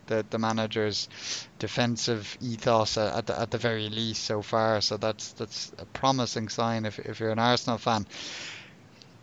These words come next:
It was indeed a matter of time before a goal, but it came at the wrong end. Arsenal countered down their left side on twenty-five minutes through Maitland-Niles, and despite the home side appearing to get men back, somehow it resulted in a goal against a run of play.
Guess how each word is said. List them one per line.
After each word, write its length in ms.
It 60
was 160
indeed 300
a 40
matter 380
of 80
time 340
before 360
a 60
goal, 360
but 240
it 120
came 260
at 100
the 100
wrong 240
end. 460
Arsenal 400
countered 480
down 240
their 140
left 260
side 320
on 160
twenty-five 680
minutes 380
through 320
Maitland-Niles, 1040
and 120
despite 400
the 120
home 260
side 260
appearing 380
to 120
get 200
men 220
back, 420
somehow 640
it 80
resulted 540
in 120
a 80
goal 300
against 400
a 60
run 180
of 100
play. 380